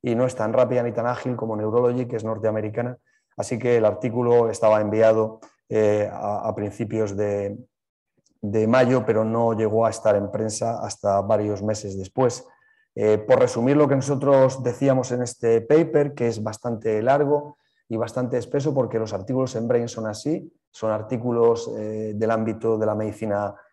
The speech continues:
eh, clínica, pero también con mucha parte básica, que a veces es árida para un médico,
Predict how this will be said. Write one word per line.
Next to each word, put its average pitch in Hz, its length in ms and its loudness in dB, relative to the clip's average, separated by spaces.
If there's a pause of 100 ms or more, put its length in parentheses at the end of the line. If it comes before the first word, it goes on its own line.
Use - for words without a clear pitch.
(140)
eh, 98 500 -8
clínica, 135 420 2
pero 110 140 2
también 104 500 -2
con 98 140 -4
mucha 104 300 -4
parte 107 280 2
básica, 131 400 4
que 107 80 2
a 101 40 4
veces 107 260 -4
es 98 120 -10
árida 123 400 2
para 104 180 -2
un 104 140 -4
médico, 131 420 -2